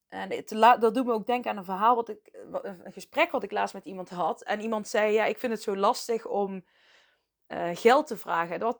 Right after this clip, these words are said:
dat is een, een heel leuk mens, ehm, waar ik een gesprek mee had. En, ehm, het, het, zij doet me een beetje aan mezelf denken. En dat is dat je heel veel opleiding doet, van opleiding naar opleiding naar opleiding.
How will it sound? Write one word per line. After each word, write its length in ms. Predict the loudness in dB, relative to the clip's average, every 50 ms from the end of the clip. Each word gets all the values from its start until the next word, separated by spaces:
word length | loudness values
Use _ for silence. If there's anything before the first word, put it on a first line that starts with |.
| _ -8
dat 140 | -8 -6
is 60 | -6 -6
een, 240 | -8 -8 -8 -12 -12
een 260 | -12 -10 -10 -8 -8
heel 400 | -6 -4 0 2 2 4 4 4
leuk 180 | 2 2 0 0
mens, 500 | -2 -2 -2 -2 -2 -4 -6 -10 -10 -8
ehm, 400 | -6 -2 0 0 0 -2 -4 -8 -12 -6
waar 160 | -2 -2 -2
ik 80 | -2 -2
een 120 | -6 -6
gesprek 380 | -6 -8 -8 -4 -6 -6 -4 -4
mee 140 | -6 -4 -2
had. 220 | -2 -2 -4 -6
En, 440 | -8 -2 0 0 0 0 -4 -10 _ _ _ _ _ _ _ _
ehm, 520 | -8 -6 -4 -2 -2 -2 -2 -4 -6 -10 -14 _ _ _ _ _ _
het, 220 | -10 -10 -10 -10 _
het, 200 | -8 -8 -8 _ _ _
zij 200 | -4 -2 0 0
doet 160 | 0 0 -2
me 60 | -2
een 80 | -2 0
beetje 260 | 2 0 0 0 -4
aan 60 | -6
mezelf 380 | -6 -2 2 4 4 4 4 0
denken. 480 | 0 -2 -2 -2 -4 -8 -8 -8 -6 -6
En 180 | -6 -6 -4
dat 200 | -4 -6 -6 -6
is 180 | -8 -8 -6 -6
dat 200 | -8 -8 -8 -8
je 60 | -8
heel 400 | -4 0 2 4 6 6 6 4
veel 160 | 2 -4 -4
opleiding 520 | -4 -4 -6 -4 -6 -6 -6 -6 -8 -10 -10
doet, 160 | -12 -12 -8
van 180 | -6 -6 -4
opleiding 400 | -4 -6 -4 -2 -2 -2 -2 -2
naar 100 | -4 -4
opleiding 380 | -4 -4 -4 -4 -4 -4 -4 -2
naar 80 | 0 0
opleiding. 580 | 0 2 4 4 4 4 2 -2 -6 -8 -10